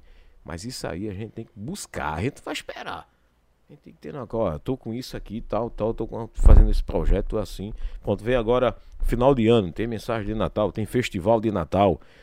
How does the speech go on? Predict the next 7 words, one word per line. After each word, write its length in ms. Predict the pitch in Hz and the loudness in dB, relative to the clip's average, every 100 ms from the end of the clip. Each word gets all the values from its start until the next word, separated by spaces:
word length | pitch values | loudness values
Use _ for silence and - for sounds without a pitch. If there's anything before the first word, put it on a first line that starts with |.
| - | -12
tem 140 | 127 | -4
a 60 | 127 | -2
retrospectiva, 1000 | 117 - 117 - 123 104 - 113 104 78 - - - | -2 -2 -2 0 0 0 -2 0 2 0 -4 -18 -20
tem 140 | - 131 | -10 -8
sorteio, 720 | - 147 92 127 139 113 80 | 2 2 4 6 8 6 0
tem, 220 | 143 151 - | -6 -6 -8
es-, 180 | - | -14